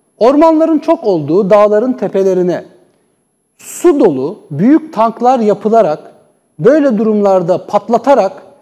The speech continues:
yüksek miktardaki suyun aşağı doğru akmasıyla yangınların dondurulmuş," yani söndürülmüş demek istiyor,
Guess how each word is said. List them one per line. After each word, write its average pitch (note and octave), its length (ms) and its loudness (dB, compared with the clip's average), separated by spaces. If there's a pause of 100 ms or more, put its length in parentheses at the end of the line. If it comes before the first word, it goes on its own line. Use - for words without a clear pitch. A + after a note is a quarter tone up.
(180)
yüksek A3+ 460 -2
miktardaki G3+ 640 -2
suyun A#3 460 -4 (120)
aşağı C4 500 0
doğru G3+ 220 0
akmasıyla G#3 880 -4 (500)
yangınların C#4+ 800 2 (340)
dondurulmuş," C4 920 0 (920)
yani A#2+ 140 -10
söndürülmüş E3 600 -4
demek G2+ 200 -14
istiyor, G#3+ 280 -10